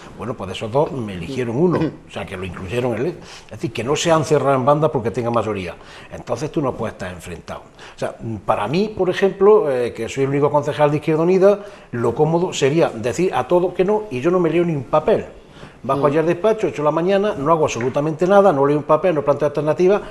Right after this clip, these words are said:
Speaker 1: ¿para qué? Si no necesito leer papeles ni, ni escribir nada. Si yo voy a decir a todo que no, ¿por qué voy a decir que no? Pues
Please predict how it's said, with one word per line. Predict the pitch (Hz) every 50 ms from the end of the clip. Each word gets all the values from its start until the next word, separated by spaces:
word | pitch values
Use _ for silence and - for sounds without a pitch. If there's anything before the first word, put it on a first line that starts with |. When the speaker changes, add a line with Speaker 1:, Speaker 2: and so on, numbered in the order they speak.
| - -
Speaker 1:
¿para | - 104 90
qué? | 110 120 120 - - 120 107
Si | - - 104
no | 98 110
necesito | 110 120 110 - 120 104 113 92 117
leer | 107 110 101
papeles | - - 95 - 147 175 190 160
ni, | 135 117 113 113
ni | 101 104 113 110
escribir | - - 113 107 110 104
nada. | 123 160 190 185 131 - - - -
Si | - 107
yo | 101
voy | 104 107
a |
decir | 104 90 123 117
a | -
todo | - 131 135 131
que | 139 143
no, | 151 190 196
¿por | - - 120 98
qué | 92 127
voy | 127 147
a |
decir | 147 131 156 147
que | 180 180
no? | 180 -
Pues | - -